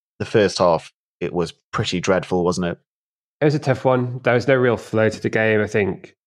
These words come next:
Speaker 2: we just seemed to force it a lot more than we normally seem to try to do. We're usually quite patient and build from the back. I also worry a little bit that we might be becoming a little bit one-dimensional in the sense that you can almost predict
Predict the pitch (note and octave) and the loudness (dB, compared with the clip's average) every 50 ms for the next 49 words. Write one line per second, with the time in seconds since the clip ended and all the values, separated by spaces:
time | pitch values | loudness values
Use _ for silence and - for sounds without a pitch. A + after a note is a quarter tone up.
0 | _ _ _ _ _ _ - C3 B2 C3+ - - D#3+ C#3+ - C3 - - - G#2 | _ _ _ _ _ _ -2 -2 -2 0 0 0 0 0 0 -4 -6 -2 0 2
1 | A2 A#2 A2+ - - B2 - A2+ A#2+ A2+ - A#2 A#2+ A#2+ A#2 A#2+ A#2 A#2 A#2 A#2+ | 2 2 0 0 0 0 2 2 2 2 2 2 2 2 2 2 2 2 2 2
2 | A#2 A#2 - - A#2 A#2 A2+ A#2 A2 - - - A#2 A2 A2 - G2+ - - G#2 | 0 -2 -2 -2 0 0 2 0 -2 -2 -2 -2 0 0 -2 -4 -6 -6 -2 0
3 | G#2+ A2+ A2 - - - A#2+ A#2+ B2 A#2+ - - G#2 G#2 - _ _ _ - A2+ | 0 0 0 -4 -4 -2 0 0 0 0 -2 -6 -6 -6 -6 _ _ _ -4 -2
4 | A2+ G#2 G#2 G2 - G#2 F#2+ - - - - A2 G#2+ G#2+ - A#2+ A2 A2 G2+ G2+ | -2 -2 -2 -4 -2 -2 -2 -2 -4 -4 -2 0 0 0 0 -2 -2 -2 -2 -4
5 | F#2+ - G2 G2 G2 - - G2 F#2 F2+ - G2+ A2 - - - _ _ _ _ | -4 -2 0 0 -2 -2 -4 -6 -6 -2 0 0 0 0 -2 -6 _ _ _ _
6 | _ _ _ _ _ _ _ _ _ - B2 C3+ D3 C#3+ - D#3+ D#3 D3 C#3+ C3+ | _ _ _ _ _ _ _ _ _ 0 2 2 2 4 4 4 4 6 6 6
7 | B2 A2 - - - G2+ A2 A#2+ A#2 A#2 A#2 A2+ A2+ A2 G#2+ A2+ G#2+ - - G2+ | 4 2 0 -2 -2 0 2 4 4 4 4 4 4 4 2 2 0 0 0 0
8 | A2+ G#2 F#2 - - - - - G#2 - G#2 G#2 G#2+ G#2 G2+ - A2 G#2 - - | 0 2 0 0 -4 -4 -2 -2 0 0 0 0 2 2 0 0 -4 -6 -6 -6
9 | - G#2+ G#2+ G#2 G2+ G2+ G#2+ - - A2 G#2+ - - A#2 A2 A2 G#2+ A2 A2 G#2+ | -2 0 2 2 2 2 0 0 -2 -2 -4 -4 -4 0 0 0 2 2 2 2
10 | A2 A2+ A2+ A2+ - - - B2+ B2+ C3 C3 _ _ _ _ _ _ - G#2 A#2 | 2 2 0 0 -2 0 0 2 2 0 -2 _ _ _ _ _ _ -2 0 0
11 | A2 G#2+ G#2 G#2 G2+ G2+ - - G#2 G2+ - - - G2+ F#2+ - - - - - | 2 2 0 -2 -4 -4 -2 0 0 0 0 -2 0 0 0 0 -2 -4 -4 -2
12 | A2+ - A2 - A2 A2 G#2+ A2 G#2 - - - - G#2 G2 - _ _ _ - | 0 2 2 2 4 4 2 2 0 -2 -4 -8 -8 -8 -8 -8 _ _ _ -2
13 | - A2 G#2 - - - _ - - - | 0 0 0 -2 -4 -10 _ -20 -20 -12